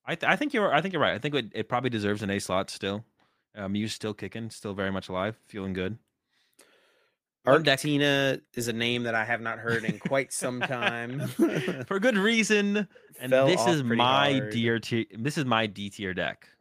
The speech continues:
Speaker 1: Um, I, your Guardian matchup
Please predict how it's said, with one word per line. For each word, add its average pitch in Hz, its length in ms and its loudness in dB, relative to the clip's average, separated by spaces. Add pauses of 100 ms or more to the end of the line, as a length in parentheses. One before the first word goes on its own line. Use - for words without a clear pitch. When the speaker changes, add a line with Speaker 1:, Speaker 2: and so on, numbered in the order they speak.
(120)
Speaker 1:
Um, 92 800 -4
I, 101 200 -6
your 92 380 -8
Guardian 123 300 -2
matchup 120 380 0